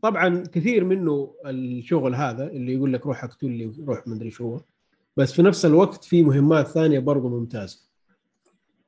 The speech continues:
كتابيا و-، ونفس الديزاين حقها ونفس هذا ممتاز.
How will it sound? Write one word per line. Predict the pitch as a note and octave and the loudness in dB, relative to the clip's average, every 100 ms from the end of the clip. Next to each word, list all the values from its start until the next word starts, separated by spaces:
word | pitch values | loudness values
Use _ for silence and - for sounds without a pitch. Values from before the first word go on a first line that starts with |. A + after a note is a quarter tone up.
| - | -6
كتابيا | C3 D3 C3+ C#3+ E3 D#3+ D3+ C#3 | -2 0 4 6 8 8 6 4
و-، | B2 A2+ A2 A2 G2+ G#2 G2+ G#2+ | 2 -2 -6 -6 -4 -4 -6 -8
ونفس | B2 D3+ D3 - | -2 -2 -2 -6
الديزاين | A2+ B2+ B2+ D3+ C#3 A#2 | -8 -4 0 2 2 0
حقها | D3 C#3 C#3 B2+ C3+ | -6 -6 -6 -4 -4
ونفس | B2 B2+ B2 - | -4 -6 -8 -8
هذا | A#2+ C3 C3+ B2 | -6 -4 -4 -6
ممتاز. | A2+ A#2 A#2+ F#2+ - - | -8 -8 -10 -12 -14 -20